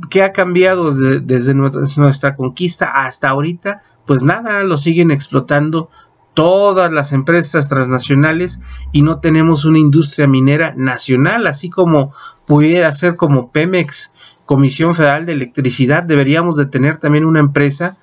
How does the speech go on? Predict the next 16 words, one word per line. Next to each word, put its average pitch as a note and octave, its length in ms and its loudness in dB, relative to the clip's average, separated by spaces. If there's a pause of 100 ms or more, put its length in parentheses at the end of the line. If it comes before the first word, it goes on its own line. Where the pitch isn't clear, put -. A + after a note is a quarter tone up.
(420)
con A#2+ 180 -2
participación B2+ 840 -2
del E3+ 160 2
Estado F3 540 -2 (340)
en C3+ 200 2
cuestión C#3 440 0
minera. D3+ 600 2 (100)
¿Para C#3+ 300 -4
qué? G3 160 -4
Pues G3+ 220 -4
para C3 280 -2
que C3+ 140 -4
también C#3 480 -2
este, D3 460 0 (520)
eh, C3+ 720 0
ese, E3 480 -2